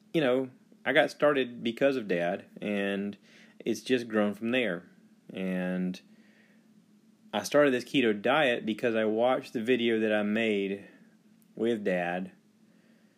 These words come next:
and I thought, "Wow, I really put on a lot of weight." You know, I knew that I'd put on weight.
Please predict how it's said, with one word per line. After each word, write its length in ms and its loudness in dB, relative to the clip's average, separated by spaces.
and 140 -2
I 80 -2
thought, 340 -2
"Wow, 320 0
I 140 -2
really 840 -4
put 180 -6
on 100 -6
a 80 -8
lot 120 -6
of 60 -4
weight." 380 -4
You 140 -8
know, 160 -6
I 120 0
knew 420 2
that 140 0
I'd 180 2
put 120 -2
on 160 -2
weight. 300 -4